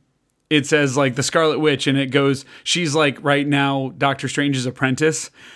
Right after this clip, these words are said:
And it says, like, "Doctor Strange's apprentice, comma, it's complicated,"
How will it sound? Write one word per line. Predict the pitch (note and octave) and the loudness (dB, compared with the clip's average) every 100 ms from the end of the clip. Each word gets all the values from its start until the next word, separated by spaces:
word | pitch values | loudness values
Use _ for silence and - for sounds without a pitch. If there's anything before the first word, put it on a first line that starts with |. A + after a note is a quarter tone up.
| - | -12
And | D#3+ D3 | 0 0
it | C#3+ | 2
says, | D3+ C3+ | 2 2
like, | C#3 B2+ - - _ - | 0 -2 -10 -20 _ 0
"Doctor | D#3+ C3+ | 0 0
Strange's | C3+ D#3+ C#3 C3+ | 0 0 2 -2
apprentice, | C#3+ C3+ B2 A2+ | 0 -2 -2 -8
comma, | - - D3+ C#3 B2 G#2+ _ _ _ - | -10 0 2 2 0 -4 _ _ _ 0
it's | D#3 - | 0 0
complicated," | - C#3+ B2 B2+ - A#2+ - - - | 0 0 2 -4 -4 -8 -8 -16 -16